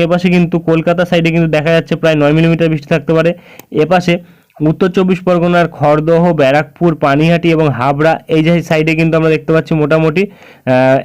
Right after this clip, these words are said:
এগারো থেকে বারো মিলিমিটার বৃষ্টি কিন্তু থাকতে পারে এই জায়গাগুলিতে। এবং এপাশে কিন্তু আমরা হুগলির চন্দননগর, সিঙ্গুর এবং তার সাথে কিন্তু এপাশে, আহ, যেটা লক্ষ্য করতে পারছি, আরও কিছু জায়গা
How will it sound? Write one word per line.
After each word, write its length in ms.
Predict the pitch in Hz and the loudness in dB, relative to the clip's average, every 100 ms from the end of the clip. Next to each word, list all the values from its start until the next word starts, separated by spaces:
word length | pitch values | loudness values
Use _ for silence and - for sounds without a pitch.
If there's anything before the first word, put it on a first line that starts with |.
| 139 | -2
এগারো 240 | 139 175 | 0 0
থেকে 200 | 175 180 | 0 -2
বারো 240 | 160 139 151 | 0 2 2
মিলিমিটার 440 | 165 165 170 170 | 2 2 2 0
বৃষ্টি 280 | 160 143 - | -2 -4 -2
কিন্তু 220 | 165 170 165 | 0 0 -2
থাকতে 340 | 151 143 - | -4 -6 -2
পারে 160 | 165 165 | 0 2
এই 140 | 151 | 2
জায়গাগুলিতে। 440 | 143 156 160 151 156 165 - - _ | 2 2 2 0 -2 -4 -10 -20 _
এবং 220 | 156 165 185 | -2 0 2
এপাশে 240 | 175 185 196 | 0 0 0
কিন্তু 200 | 190 185 | 0 0
আমরা 160 | 175 170 | 2 2
হুগলির 520 | 127 156 160 170 120 - - _ - | 2 0 2 2 0 -4 -20 _ -2
চন্দননগর, 600 | 156 180 190 185 180 185 | 0 2 0 0 0 -2
সিঙ্গুর 440 | 175 165 170 180 170 - | 0 2 4 2 0 -4
এবং 240 | 160 151 160 151 | -2 0 2 0
তার 140 | 151 | 0
সাথে 180 | 165 175 | 0 0
কিন্তু 300 | 175 170 180 170 | 2 2 0 0
এপাশে, 400 | 147 156 160 170 | 0 0 0 -2
আহ, 720 | 180 - _ - 123 127 127 120 - 139 139 | -4 -16 _ -2 2 2 2 -2 -2 0 2
যেটা 180 | 139 151 | 2 0
লক্ষ্য 240 | 170 170 175 | 0 0 0
করতে 200 | 175 175 | 0 0
পারছি, 220 | 175 175 | 0 0
আরও 160 | 156 160 | 0 0
কিছু 180 | 165 165 | -2 0
জায়গা 260 | 156 151 | 0 2